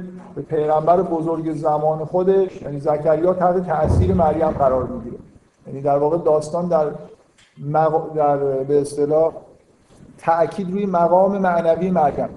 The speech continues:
درست؟ بنابراین این جمله چه معنی می‌تونه داشته باشه؟ به غیر از نفی این که مادر مریم اشتباه می‌کنه که متأسفه از این که بچه‌ش مؤنث شده.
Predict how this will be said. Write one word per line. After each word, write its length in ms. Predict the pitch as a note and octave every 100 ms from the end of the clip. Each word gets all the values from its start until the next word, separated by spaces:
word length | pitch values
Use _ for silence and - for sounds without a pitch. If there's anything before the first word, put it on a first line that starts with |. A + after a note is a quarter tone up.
| - - - _ _
درست؟ 380 | C3 C#3+ D#3+ - - - _ _ - _ _ _ _
بنابراین 320 | C#3+ D#3+ F3+
این 100 | G#3+
جمله 220 | G3+ G#3
چه 180 | G#3+ A3+
معنی 360 | A3 F#3 E3 D#3+
می‌تونه 300 | D3+ D3+ D3
داشته 280 | C#3+ C#3 C#3+
باشه؟ 220 | C#3 C#3+
به 120 | D3
غیر 120 | D#3
از 160 | E3 D#3 D#3+
نفی 420 | F3 F#3 F#3 F#3
این 220 | F#3 F#3
که 440 | F#3 F#3+ F#3 F#3 - - C#3
مادر 420 | D3+ D#3 D#3 D#3+
مریم 240 | E3 F#3
اشتباه 500 | F#3 - E3+ F#3 F#3
می‌کنه 300 | D#3+ D3 C#3
که 340 | C#3 C3 B2+ -
متأسفه 600 | C3+ C#3 C3+ C3 C#3 C#3
از 200 | C3 B2+
این 100 | C3
که 280 | B2+ C3 B2+ C3 - - _
بچه‌ش 540 | C3+ C3+ C3+ C3 C3+ - - - _ _ _ -
مؤنث 420 | C#3 C#3 C#3 C3
شده. 300 | - A#2+ C3